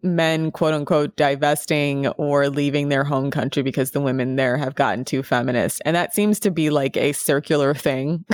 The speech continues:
<laughs> right? Every single country is full of men who feel like their women have gotten too feminist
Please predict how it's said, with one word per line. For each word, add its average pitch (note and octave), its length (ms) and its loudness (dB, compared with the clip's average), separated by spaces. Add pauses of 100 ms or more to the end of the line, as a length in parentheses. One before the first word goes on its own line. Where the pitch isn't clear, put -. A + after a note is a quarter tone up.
(560)
<laughs> - 680 -12
right? G3 260 0 (560)
Every G3+ 340 0
single G#3+ 400 0
country E3+ 560 2
is E3+ 140 -2
full E3+ 200 2
of D#3 140 0
men D#3 260 2
who D#3+ 140 -2
feel D3+ 220 2
like D3 220 0
their C#3+ 200 2
women C#3+ 300 0
have C#3 160 0
gotten C#3+ 320 0
too D3+ 160 -2
feminist D3+ 640 -2